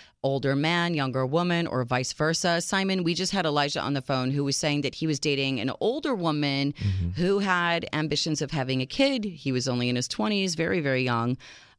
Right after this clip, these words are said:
Speaker 1: I wanna know why you, specifically, Simon, stopped dating younger women, because you're in your later forties.
Speaker 2: Yeah, I'm forty-eight.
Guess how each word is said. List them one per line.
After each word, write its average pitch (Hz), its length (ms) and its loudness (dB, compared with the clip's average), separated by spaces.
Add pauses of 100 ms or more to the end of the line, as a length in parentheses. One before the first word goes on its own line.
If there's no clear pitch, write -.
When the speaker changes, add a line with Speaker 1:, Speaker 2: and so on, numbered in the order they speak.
Speaker 1:
I 208 40 6
wanna 554 180 0
know 226 140 2
why 190 220 2
you, 156 760 2
specifically, 139 640 -2
Simon, 127 480 0
stopped 147 380 0
dating 151 500 0
younger 220 440 0
women, 135 360 0
because 147 260 -2
you're 185 180 0
in 220 120 0
your 196 180 -2
later 156 380 2
forties. 147 640 -2
Speaker 2:
Yeah, 117 160 4
I'm 98 80 0
forty-eight. 90 420 0